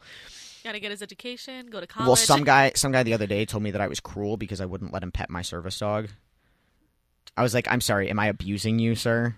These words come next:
Speaker 1: Yeah.
Speaker 2: Because I won't let you pet a dog? Like,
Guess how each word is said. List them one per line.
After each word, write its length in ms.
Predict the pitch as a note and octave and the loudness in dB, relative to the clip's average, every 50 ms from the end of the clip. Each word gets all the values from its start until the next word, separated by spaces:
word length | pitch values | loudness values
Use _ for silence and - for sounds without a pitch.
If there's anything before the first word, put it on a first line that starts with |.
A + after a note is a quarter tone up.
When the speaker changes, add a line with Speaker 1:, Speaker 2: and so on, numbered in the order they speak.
| _ _ _ | _ _ _
Speaker 1:
Yeah. 120 | - - - _ | -20 -20 -10 _
Speaker 2:
Because 220 | - B2+ A#2+ A2+ | -6 -4 -2 -2
I 60 | A#2 | -2
won't 220 | A2+ F#2+ G#2+ G#2+ - | 0 -2 -2 -2 -2
let 160 | G#2+ - - | -4 -4 -4
you 60 | A2+ | -6
pet 280 | - - - G#2+ G#2 - - | -8 -6 -6 -6 -4 -4 -6
a 60 | G2+ | -8
dog? 580 | G2 - G#2 F2+ F#2 F#2 F#2 F#2+ G#2 G#2 A2 G#2 _ _ _ _ _ _ - | -8 -8 -8 -6 -4 -4 -4 -4 -6 -6 -10 -12 _ _ _ _ _ _ -6
Like, 220 | - B2 A#2 - | -4 -4 -4 -6